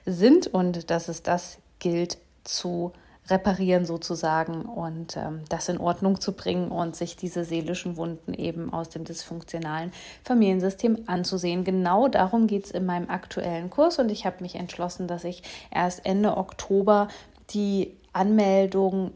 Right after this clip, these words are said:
schließen werde für diesen wunderbaren Kurs Escape. Auch ganz herzlichen Dank für das ganze Feedback, was mich bisher erreicht hat. Ihr könnt euch natürlich das Feedback auch auf meiner Homepage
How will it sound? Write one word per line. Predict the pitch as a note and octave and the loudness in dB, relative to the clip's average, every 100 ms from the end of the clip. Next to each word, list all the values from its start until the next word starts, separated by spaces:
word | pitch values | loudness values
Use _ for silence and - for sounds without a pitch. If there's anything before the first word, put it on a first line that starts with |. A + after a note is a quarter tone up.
| - | -10
schließen | - - A#3 D#4+ C4 A#3 | -8 0 2 4 4 4
werde | G#3 G#3 G#3 G#3 | 6 6 6 4
für | G#3 - F#3+ | 2 0 -2
diesen | F#3 F#3 F#3 F3 | 0 -2 -2 0
wunderbaren | A3 B3 G#3 F#3+ F#3 F#3+ F#3 | 2 4 4 4 2 0 -6
Kurs | - F#3+ F#3+ | -2 0 0
Escape. | F#3 F3+ - F#3 F#3 | -6 -10 -2 0 0
Auch | - - | -2 -2
ganz | F#3 D#3+ F3+ | -2 -2 -4
herzlichen | F3+ - F#3 F#3 F#3 | -10 -8 -8 -6 -6
Dank | E3 E3 | -6 -8
für | - | -10
das | - - | -10 -10
ganze | - - F3+ | -10 -8 -10
Feedback, | - D#4 E4 - G#3 - - - - | 0 0 2 0 -2 -4 -16 -16 0
was | F#3+ F#3+ | 0 2
mich | F#3+ | -4
bisher | - F#3 G3 - | -4 -4 0 0
erreicht | F3+ D#3+ F3 F#3+ - - | 0 0 -2 -4 -10 -8
hat. | F3 - - | -8 -8 -8
Ihr | F#3 | -6
könnt | F3+ - F3 - | -6 -8 -8 -8
euch | F#3+ | -8
natürlich | - - G3 | -8 -10 -12
das | - - | -12 -8
Feedback | G3 F#3 F3 | -8 -4 -4
auch | - E3+ | -2 -4
auf | E3+ | -6
meiner | - E3 F3 | -8 -8 -2
Homepage | G#3+ A#3 F#3+ | 0 0 0